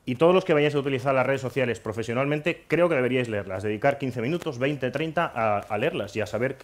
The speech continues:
a qué atenernos cuando vamos a utilizar una red social. No os digo que como usuarios normales que no sean profesionales nos leamos todas las condiciones de todas las páginas web, me parece un poco excesivo. Pero sí, de verdad, los que vayáis a ser profesionales de la materia, que les echéis un vistazo, ¿vale?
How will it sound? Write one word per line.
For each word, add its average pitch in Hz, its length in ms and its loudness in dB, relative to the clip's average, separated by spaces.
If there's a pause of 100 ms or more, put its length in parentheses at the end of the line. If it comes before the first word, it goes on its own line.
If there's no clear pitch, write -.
a 110 160 -2
qué 127 80 -4
atenernos 131 400 -4
cuando 110 180 -4
vamos 113 160 -4
a 113 40 -6
utilizar 104 300 -6
una 98 120 -6
red 98 100 -8
social. 95 320 -10 (300)
No 131 120 4
os 135 60 2
digo 143 220 2
que 131 140 0
como 117 160 0
usuarios 139 420 4
normales 123 480 0
que 107 100 -10
no 107 140 -4
sean 113 220 -2
profesionales 110 560 -4
nos 104 160 -6
leamos 104 280 -4
todas 107 180 -6
las 104 40 -14
condiciones 113 420 -4
de 98 60 -8
todas 101 200 -6
las - 40 -14
páginas 110 320 -4
web, 120 160 -2 (460)
me 92 80 -10
parece 98 240 -6
un 101 40 -6
poco 92 200 -2
excesivo. 95 440 -8 (380)
Pero 113 180 2
sí, 135 100 2
de 170 80 6
verdad, 156 200 6
los 156 140 2
que 139 60 0
vayáis 147 200 2
a 165 60 -6
ser 160 160 -2
profesionales 127 760 -2
de 117 200 2
la 113 80 4
materia, 135 420 0 (420)
que - 80 -4
les 104 120 -6
echéis 120 240 -4
un 117 80 -2
vistazo, 101 360 -8
¿vale? 127 220 0